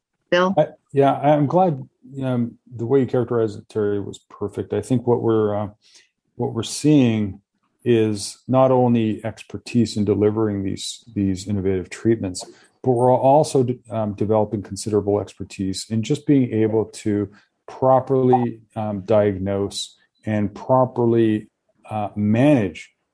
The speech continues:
Speaker 2: the patient who has resistant depression. In other words,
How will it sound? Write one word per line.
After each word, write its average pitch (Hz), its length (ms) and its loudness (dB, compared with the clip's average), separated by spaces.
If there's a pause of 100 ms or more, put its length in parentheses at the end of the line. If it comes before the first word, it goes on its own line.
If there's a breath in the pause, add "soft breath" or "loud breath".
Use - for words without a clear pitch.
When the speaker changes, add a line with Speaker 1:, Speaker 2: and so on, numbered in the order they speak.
(140)
Speaker 2:
the 98 60 -8
patient 95 380 -4
who 92 140 -4
has 85 400 -8 (160)
resistant 87 640 -10
depression. - 720 -12
In 113 120 0
other 127 160 4
words, 123 260 4